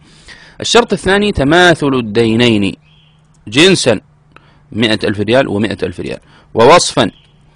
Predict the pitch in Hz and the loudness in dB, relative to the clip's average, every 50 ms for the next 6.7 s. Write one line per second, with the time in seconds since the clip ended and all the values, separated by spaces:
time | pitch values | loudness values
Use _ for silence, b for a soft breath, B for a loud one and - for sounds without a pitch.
0 | _ _ _ - 107 101 - 123 123 120 113 107 113 120 123 113 110 107 107 107 | _ _ _ -8 -8 -4 -2 0 0 0 0 2 2 2 2 2 0 -2 -4 -4
1 | 101 - - _ _ _ _ - 107 104 107 107 - - 123 123 120 113 104 - | -6 -6 -10 _ _ _ _ -8 -4 -2 -2 -2 -2 -2 -2 0 0 -2 -2 -4
2 | 117 104 113 123 131 - - 123 117 - - 120 113 117 104 117 107 90 110 110 | -6 -4 -2 -2 -2 -2 -4 -6 -6 -6 -6 -8 -6 -6 -6 -6 -8 -8 -10 -12
3 | - - 120 110 98 - - _ _ _ _ _ _ _ - 104 101 101 - 113 | -6 -4 -4 -4 -4 -6 -12 _ _ _ _ _ _ _ -10 -6 -6 -6 -4 -4
4 | 113 113 98 104 117 123 127 120 107 101 107 123 117 117 113 104 - b b b | -4 -2 -2 0 0 0 0 0 -2 -2 -2 -2 -2 -2 -4 -6 -10 b b b
5 | b b b _ - - - - - - - 107 120 139 120 127 - - - 131 | b b b _ -20 -16 -14 -12 -12 -12 -8 -6 -4 -2 -2 -4 -4 -4 0 2
6 | 120 110 95 107 113 107 98 - - 113 104 98 - - | 2 2 2 0 -4 -4 -6 -8 -6 -6 -6 -6 -8 -12